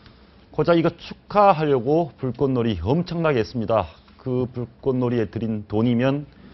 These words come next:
주민들을 좀 더 먹일 수 있을 것 같은데요. 북한 지도자 김정은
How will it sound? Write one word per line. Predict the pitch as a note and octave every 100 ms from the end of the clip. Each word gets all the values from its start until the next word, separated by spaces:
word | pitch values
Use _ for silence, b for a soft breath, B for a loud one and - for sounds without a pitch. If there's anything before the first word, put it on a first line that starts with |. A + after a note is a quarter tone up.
| B -
주민들을 | - G#2 A2 G2+ G#2 A#2+
좀 | G2 G2
더 | F#2
먹일 | G2+ A2+
수 | F2
있을 | E2 -
것 | -
같은데요. | F2+ - E2+ F#2 D3 -
북한 | A2+ - D3 C#3+
지도자 | - F3 E3+ F3+ -
김정은 | D#3+ D#3 F#3+ D#3+